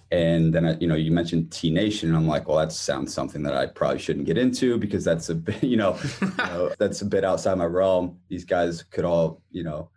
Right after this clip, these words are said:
Speaker 1: lift a car. I can hardly, you know, lift this coffee mug in my hand."
Speaker 2: <laughs>
Speaker 1: So then your name just kept popping up. And then when it said Bulletproof Knees, I was like,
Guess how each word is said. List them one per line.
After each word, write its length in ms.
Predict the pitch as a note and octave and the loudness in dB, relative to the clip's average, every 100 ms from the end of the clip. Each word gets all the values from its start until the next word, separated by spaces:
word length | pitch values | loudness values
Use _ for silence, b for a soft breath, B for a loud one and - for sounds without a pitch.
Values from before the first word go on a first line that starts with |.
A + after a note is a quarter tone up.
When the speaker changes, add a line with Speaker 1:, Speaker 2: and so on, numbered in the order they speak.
| _ | _
Speaker 1:
lift 280 | G2+ G#2 G2+ | -2 -2 0
a 40 | E2 | -6
car. 440 | - G#2+ G2+ F#2+ | -2 2 4 2
I 60 | F2+ | 2
can 120 | F2+ | 0
hardly, 460 | F2 F2+ F2 F2 E2+ | 2 2 0 -2 -2
you 120 | F#2+ | 0
know, 140 | D#2+ | 2
lift 280 | E2 F2 E2 | 2 2 0
this 140 | E2 D#2+ | -6 -4
coffee 340 | F#2+ F#2+ F#2+ | 0 0 0
mug 220 | F#2 F#2 | 2 2
in 100 | F#2 | 0
my 120 | F2+ F#2 | 0 0
hand." 320 | F2 E2+ D#2+ | 0 0 -2
Speaker 2:
<laughs> 40 | - - - - | -6 -8 -12 -10
Speaker 1:
So 720 | - D3 D3+ B2+ A#2+ G#2+ - B B G2+ | -10 -4 0 2 2 0 -4 B B -2
then 400 | G#2+ G#2 G2 F#2+ - - | 2 2 2 -2 -12 -6
your 180 | G2 | 0
name 200 | F#2+ G#2+ G#2+ | 2 2 0
just 140 | E2+ | 0
kept 200 | - - | -4 -2
popping 280 | F2 E2 F2 | -2 0 0
up. 160 | G2+ | 0
And 120 | F2 E2 | 2 2
then 220 | D#2 - | 2 0
when 180 | E2+ E2+ | 0 2
it 80 | D#2+ | 2
said 220 | F2 D#2+ | -2 0
Bulletproof 580 | E2+ D#2 - E2+ D#2+ E2+ | 0 0 0 0 0 2
Knees, 600 | F#2 G#2 E2+ E2 - - - | 2 4 4 2 -2 -10 -4
I 60 | |
was 260 | E2 E2 - | -2 -2 -4
like, 200 | - | -6